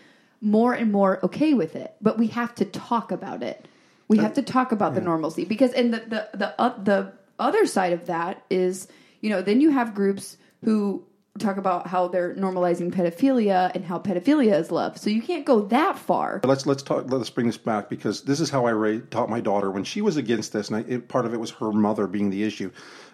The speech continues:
Speaker 2: Um, she was very, she's very liberal. She's very supportive of gay rights. She's very supportive of all these things. And when she saw polygamy or whatever she, uh, saw this as, she was against it. So my question was for, for her, her was, did you memorize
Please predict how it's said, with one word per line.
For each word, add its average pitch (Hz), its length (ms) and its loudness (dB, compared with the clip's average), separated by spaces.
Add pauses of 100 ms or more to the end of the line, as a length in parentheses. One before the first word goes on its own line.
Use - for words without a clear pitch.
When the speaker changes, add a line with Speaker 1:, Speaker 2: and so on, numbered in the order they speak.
Speaker 2:
Um, 107 160 2
she - 100 -2
was 165 100 0
very, 143 240 0
she's 147 180 -2
very 135 140 2
liberal. 120 320 -2 (200)
She's 123 100 -2
very 113 140 4
supportive 123 340 -6
of 110 140 -10
gay 113 120 -2
rights. 104 300 -2
She's 107 100 -6
very 113 140 4
supportive 123 320 0
of 110 60 0
all 110 80 4
these 107 180 0
things. 120 240 0
And 101 100 -2
when 107 80 2
she 104 140 -6
saw 147 220 -2
polygamy 113 580 -2
or 98 100 0
whatever 101 460 -4 (100)
she, 139 300 -6 (180)
uh, 113 120 -4
saw 110 240 -2
this 110 180 -4
as, 104 240 -2 (320)
she - 140 -4
was 127 120 2
against 139 360 0
it. - 200 -10 (200)
So - 160 -10
my 143 80 0
question 143 380 -2
was 117 120 -4
for, - 240 -8
for 123 200 -6
her, 139 240 -2 (140)
her 131 220 -2
was, 117 480 2 (300)
did 143 160 4
you 160 80 8
memorize 135 760 6